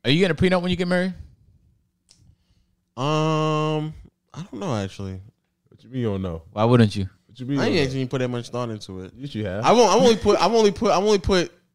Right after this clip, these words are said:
Speaker 2: thought into the, how I'm gonna propose, and I actually know how I'm gonna propose.
Speaker 1: That's not what I
Speaker 3: That's
Speaker 1: asked
Speaker 3: not
Speaker 1: you.
Speaker 3: what I asked you.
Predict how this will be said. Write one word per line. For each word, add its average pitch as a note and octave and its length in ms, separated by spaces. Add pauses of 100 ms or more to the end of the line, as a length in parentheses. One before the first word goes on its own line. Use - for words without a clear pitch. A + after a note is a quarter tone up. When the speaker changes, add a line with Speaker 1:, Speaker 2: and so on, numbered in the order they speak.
Speaker 2:
thought D#3 260
into C#3 320
the, A#2+ 80
how C3 180
I'm A#2+ 160
gonna A2+ 200
propose, G2 480
and A2+ 120
I C3 80
actually B2 180
know A2 100
how G#2 80
I'm F#2+ 360
gonna F#2+ 200
propose. G2 240
Speaker 1:
That's F#3 100
not - 100
what A#3 80
I G#3+ 140
Speaker 3:
That's F#3+ 120
Speaker 1:
asked C#3+ 60
Speaker 3:
not C#3 120
Speaker 1:
you. B2+ 80
Speaker 3:
what C#3 80
I E3 40
asked D#3+ 140
you. F2 180